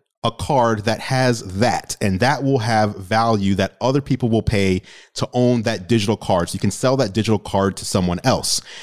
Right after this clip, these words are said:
But check this out. <laughs> They will take that same highlight, let's say it's a seven-second video highlight, and they will have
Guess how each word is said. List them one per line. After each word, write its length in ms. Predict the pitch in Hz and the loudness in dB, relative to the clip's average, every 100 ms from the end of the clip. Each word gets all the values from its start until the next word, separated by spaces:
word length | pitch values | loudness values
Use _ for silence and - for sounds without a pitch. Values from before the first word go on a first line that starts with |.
| - - - | -20 -20 -4
But 120 | 110 | 0
check 240 | - 160 | 0 -2
this 280 | 104 151 - | 0 0 0
out. 360 | 85 - - - _ - | -2 -4 -8 -8 _ -14
<laughs> 60 | - - - _ _ - - - _ _ _ _ _ _ _ _ _ | -12 -12 -16 _ _ -18 -18 -20 _ _ _ _ _ _ _ _ _
They 200 | 120 180 | 0 2
will 160 | 214 214 | 2 0
take 340 | - 185 180 | 0 -2 0
that 220 | 127 123 | -2 -2
same 800 | - - 160 165 170 165 165 165 _ _ | -4 -4 0 2 4 4 2 -2 _ _
highlight, 640 | - 139 127 90 80 - | -4 -2 0 0 -2 -2
let's 140 | 104 - | -2 2
say 120 | 113 | 0
it's 120 | - | 0
a 40 | |
seven-second 800 | 98 107 104 104 110 - 104 - _ - | -2 0 0 0 0 0 -2 -2 _ -6
video 340 | 92 101 98 | -2 0 0
highlight, 500 | 82 92 80 71 - - _ - _ | 0 -4 -4 -6 -10 -16 _ -20 _
and 160 | 113 107 | -2 0
they 80 | 131 | 2
will 160 | 165 | 2
have 440 | 143 131 117 113 | 2 0 0 -2